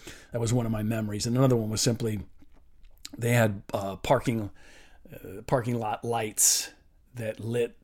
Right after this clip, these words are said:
the field well enough for us to play at night. We'd go, go down there and play pickup soccer at night. My experience, my memories of, of U C and growing up there.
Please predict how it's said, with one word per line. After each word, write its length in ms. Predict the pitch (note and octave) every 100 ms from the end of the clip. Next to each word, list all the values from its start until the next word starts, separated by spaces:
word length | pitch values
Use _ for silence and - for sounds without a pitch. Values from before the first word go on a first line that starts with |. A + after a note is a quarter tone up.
| _
the 240 | A#2+ A2
field 420 | - - C3 A2+ A2
well 220 | A#2+ A2
enough 220 | A2 G2+
for 140 | -
us 120 | G#2+ -
to 80 |
play 240 | - B2+ G#2+
at 100 | A2+
night. 340 | G#2+ G2+ F2+ - -
We'd 160 | G#2+
go, 240 | G#2 G#2 G2+ - -
go 120 | A#2+
down 220 | G#2+ G#2 G2+
there 120 | G2+
and 140 | G2
play 160 | - F#2+
pickup 320 | - G#2 F2+
soccer 400 | - F2+ F#2 E2+
at 100 | -
night. 260 | F2+ E2+ - - - - - - - - - - -
My 160 | A#2+ A2+
experience, 400 | - A#2+ A2 A2
my 340 | A2 G#2+ F#2 - -
memories 540 | G#2+ A#2 G#2+ G2 F2
of, 760 | - G2+ G2 F#2+ F2 - - -
of 220 | A2 G2+ G2
U 140 | G#2
C 420 | - A2 E2+ - - -
and 140 | G2
growing 280 | G#2+ G2+ G2
up 160 | F2+
there. 220 | G2+ D2+